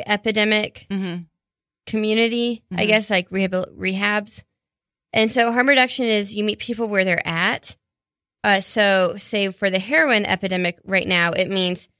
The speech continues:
Speaker 1: having safe injection sites.
Speaker 2: Right.
Speaker 1: You know, acknowledging the
Speaker 2: Okay.
Speaker 1: reality of the situation.
Speaker 2: Got it.
Speaker 1: And so then in prison, the types of things that she's suggesting, suggesting are things like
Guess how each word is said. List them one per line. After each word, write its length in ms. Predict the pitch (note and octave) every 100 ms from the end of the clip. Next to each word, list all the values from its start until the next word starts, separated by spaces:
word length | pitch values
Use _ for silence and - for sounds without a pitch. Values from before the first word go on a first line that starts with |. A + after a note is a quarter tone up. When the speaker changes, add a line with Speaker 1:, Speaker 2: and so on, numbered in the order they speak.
| _ _
Speaker 1:
having 240 | - G#3 G3+
safe 240 | - F#3
injection 440 | F3 E3 D3 E3 D#3
sites. 420 | - - - - _
Speaker 2:
Right. 220 | F3 D#3 D#3+
Speaker 1:
You 80 |
know, 180 | G3+ F#3
acknowledging 760 | F3+ G3+ A3+ A3+ A#3+ A#3 A3+ G#3 G3+
the 80 | G3
Speaker 2:
Okay. 120 | F#3
Speaker 1:
reality 300 | F3+ F3 F3
of 60 | D#3
the 60 |
situation. 600 | D#3+ D#3 - A#2 - - -
Speaker 2:
Got 200 | F#3 D3+
it. 120 | - _ _ _ _ _
Speaker 1:
And 180 | G#3+ G#3+
so 240 | A#3 A3+
then 380 | A3 G#3+ G#3 - -
in 280 | A3 G#3+ G#3
prison, 800 | - E4+ G#4+ C#4+ F#3 D3+ D#3 G3 - - _ _ _ _ _ _ _ _
the 280 | - A3 G#3+
types 280 | A3 A#3 B3+
of 100 | C4+
things 220 | C4 B3
that 160 | A3+ G#3+
she's 260 | - A#3+
suggesting, 840 | - G#3+ F#3+ E3+ F3+ - E3+ E3 E3
suggesting 680 | - A3 G3+ F3+ - F#3+ F3
are 140 | F#3
things 460 | F3+ G3 F#3+ F#3+ F#3+
like 400 | F3 E3 D3